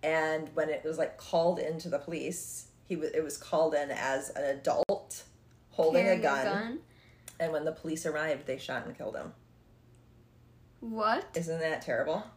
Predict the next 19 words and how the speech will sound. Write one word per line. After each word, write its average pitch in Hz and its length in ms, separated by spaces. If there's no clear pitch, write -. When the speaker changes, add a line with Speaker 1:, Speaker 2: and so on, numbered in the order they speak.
Speaker 2:
I 277 80
feel 320 160
like 339 140
I 320 80
heard 285 280
that 240 200
story 240 380
Speaker 1:
You 427 200
may 359 200
have. - 640
Speaker 2:
I 240 80
can't 262 240
remember, 226 540
or 220 60
there's 226 160
something 233 260
similar, 208 440
but, - 120
like, 196 300